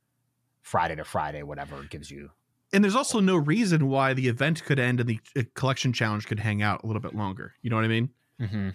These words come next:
Speaker 2: Like, to me, that, that would be the solution that I would go for if I was designing this.
Speaker 1: Yeah,
Speaker 2: Um,
Speaker 1: I just, it just feels bad.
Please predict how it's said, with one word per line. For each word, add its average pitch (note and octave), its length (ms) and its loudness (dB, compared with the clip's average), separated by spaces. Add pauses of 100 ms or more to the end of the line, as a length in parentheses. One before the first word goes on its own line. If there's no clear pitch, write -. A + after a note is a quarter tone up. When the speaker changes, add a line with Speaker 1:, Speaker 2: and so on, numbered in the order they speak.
Speaker 2:
Like, C3+ 280 2
to D3+ 100 2
me, D3 200 4
that, C3 260 2
that C#3+ 120 4
would C3+ 120 4
be B2+ 100 4
the A2+ 160 2
solution G#2+ 480 -2
that G2+ 100 -2
I G2+ 80 0
would G#2 180 -2
go G2+ 180 -4
for G2 200 -6
if - 120 -8
I F#2+ 40 -4
was F2 180 -8
designing F2+ 400 -12
this. - 340 -12 (560)
Speaker 1:
Yeah, - 140 -8
Speaker 2:
Um, - 60 -10
Speaker 1:
I A2 120 0
just, F#2 260 -8 (160)
it C3 120 -4
just - 200 -2
feels - 180 -12
bad. - 300 -14